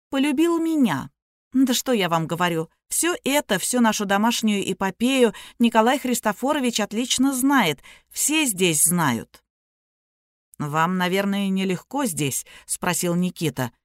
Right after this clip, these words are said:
«Вы ведь москвичка, да?» «Коренная москвичка. И раньше не только в деревне никогда не жила, но и дачи даже не имела». Кустанаева улыбнулась. «Но кому сейчас легко? Поневоле надо приспосабливаться к обстоятельствам».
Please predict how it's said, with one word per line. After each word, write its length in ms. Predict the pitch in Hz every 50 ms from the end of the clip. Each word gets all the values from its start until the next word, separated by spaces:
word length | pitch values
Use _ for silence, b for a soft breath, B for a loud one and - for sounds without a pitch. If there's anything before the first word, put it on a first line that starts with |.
| _ _ _ -
«Вы 240 | 143 165 208 220
ведь 200 | 202 214 208 -
москвичка, 600 | 226 226 226 226 - - 330 370 - - - 143
да?» 260 | 127 143 170 220 262 233 _ _ _ _ _ _ _ _ _ _ _ _ _ _ - -
«Коренная 480 | 294 285 277 262 233 208 202 202 214
москвичка. 720 | 220 233 233 - - - 185 170 160 - - - - 165 B B B B B B _
И 100 | 262 254
раньше 340 | 247 240 233 226 - -
не 140 | 233 220 226
только 300 | 226 - 277 285 - 247
в 40 | 196
деревне 460 | 185 214 220 202 190 170 160 170 175
никогда 420 | 175 175 160 185 180 170 160 175 170
не 160 | 165 170 175
жила, 380 | 147 185 185 180 175 160 147 B B B B B B
но 160 | 226 240 240
и 120 | 247 247
дачи 340 | 220 240 285 285 - - 208
даже 300 | 175 175 165 147 156 170
не 240 | 170 175 175 180 180
имела». 380 | 185 175 151 139 131 123 120 - _ _ _ _ _ _
Кустанаева 600 | - 208 190 - - 196 190 175 165 165 160 156 170
улыбнулась. 840 | - 185 180 190 202 185 185 180 175 156 143 143 143 - - - _ _ _ _ _ _
«Но 360 | 240 220 220 208 202 196 196 -
кому 240 | - 220 226 240 302
сейчас 400 | 285 - 269 - - 175 156 -
легко? 420 | 180 170 - - - 151 151 143 - _ _ _ _ _ _ _ _ _
Поневоле 540 | - 247 233 220 202 185 185 247 320 302 285
надо 240 | 226 220 233 226 247
приспосабливаться 880 | 240 247 233 - - - - - 247 277 262 254 247 226 214 - 226
к 80 | 220 -
обстоятельствам». 1000 | 226 - - - 233 240 269 294 254 - 170 135 - - - 131 131 - 143